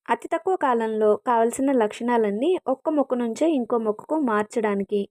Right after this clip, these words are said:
ఇది ఉపయోగపడుతుంది. ఆన్సర్, కణజాల వర్ధనంతో పాటు జెనెటిక్ ఇంజనీరింగ్. ప్రత్యేకమైన పని కోసం నిర్దేశించబడిన జన్యువుల్లో కలిగే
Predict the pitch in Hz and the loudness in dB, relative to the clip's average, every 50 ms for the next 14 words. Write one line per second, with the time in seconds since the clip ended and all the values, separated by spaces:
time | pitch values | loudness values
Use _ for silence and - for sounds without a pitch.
0 | - 277 262 311 294 - - 233 226 208 208 214 196 196 - 196 190 185 185 185 | -4 -2 0 0 0 2 0 0 0 2 2 0 0 0 -4 -8 -8 -6 -6 -6
1 | - _ _ _ _ _ _ _ _ _ _ _ _ _ _ _ _ _ _ _ | -8 _ _ _ _ _ _ _ _ _ _ _ _ _ _ _ _ _ _ _
2 | _ _ _ _ _ _ _ _ _ _ _ _ _ _ _ _ _ _ _ _ | _ _ _ _ _ _ _ _ _ _ _ _ _ _ _ _ _ _ _ _
3 | _ _ _ _ _ _ _ _ _ _ _ _ _ _ _ - 214 214 220 220 | _ _ _ _ _ _ _ _ _ _ _ _ _ _ _ -6 -4 -4 -4 -4
4 | 214 - 339 453 480 _ _ _ _ _ _ _ _ _ _ _ _ _ _ _ | -2 0 0 0 0 _ _ _ _ _ _ _ _ _ _ _ _ _ _ _
5 | _ _ _ _ _ _ _ _ _ _ _ _ _ _ _ _ _ _ _ _ | _ _ _ _ _ _ _ _ _ _ _ _ _ _ _ _ _ _ _ _
6 | _ _ _ _ - 262 240 247 254 262 269 269 294 330 330 285 240 220 190 247 | _ _ _ _ -4 -2 0 0 2 4 4 6 6 6 6 6 4 2 4 2
7 | 240 233 226 220 208 220 208 214 - 202 196 196 - 269 311 370 403 311 247 262 | 2 2 2 0 2 2 2 2 2 -2 -2 -2 -2 -2 2 2 2 2 2 0
8 | 226 233 226 277 269 - 254 220 208 208 202 196 196 185 185 190 - _ _ _ | 0 2 -2 -2 -2 -2 -4 -2 0 0 0 0 0 -2 -4 -6 -8 _ _ _
9 | _ _ _ _ _ _ _ _ _ _ _ _ _ _ _ _ _ _ _ _ | _ _ _ _ _ _ _ _ _ _ _ _ _ _ _ _ _ _ _ _
10 | _ - - 247 247 240 - 339 339 - 359 349 339 339 - 262 233 220 208 - | _ -4 0 0 0 2 0 0 2 2 2 4 4 2 0 -2 -6 -6 0 2
11 | 214 214 208 - 214 208 196 - - 220 220 214 208 262 277 269 - 277 262 247 | 2 2 2 0 -2 -2 -2 -4 -2 -2 -2 2 6 6 6 6 6 0 2 2
12 | 226 214 214 202 202 202 196 196 190 - - 226 214 214 220 214 202 196 190 190 | 4 2 2 2 4 2 2 0 0 -2 -2 -2 0 0 2 2 2 2 2 2
13 | 196 196 190 - - - 226 208 208 208 254 302 | 2 2 0 0 -2 -2 0 2 2 4 4 4